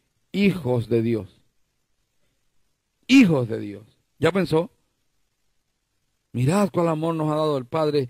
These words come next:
que seamos hechos hijos de Dios. Hijos del Dios Altísimo.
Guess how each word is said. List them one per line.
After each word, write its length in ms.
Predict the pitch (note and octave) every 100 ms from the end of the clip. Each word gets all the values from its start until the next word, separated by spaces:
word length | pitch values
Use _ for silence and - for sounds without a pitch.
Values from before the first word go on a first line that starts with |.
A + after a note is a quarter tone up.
| _
que 160 | - C3+
seamos 380 | C#3 D3+ D3 C#3
hechos 400 | D#3 D#3 D3 - _ _ _ _ _
hijos 380 | B3 C4 E3 C3+
de 100 | A2+
Dios. 360 | G#2+ G2 F#2+ _ _ _ _ _ _ _ _ _ _ _
Hijos 500 | - F#3 A#2+ C#3+ D3+
del 220 | C3 A#2 A2
Dios 320 | A#2+ C#3+ C#3+
Altísimo. 420 | C#3+ C3 A#2+ B2+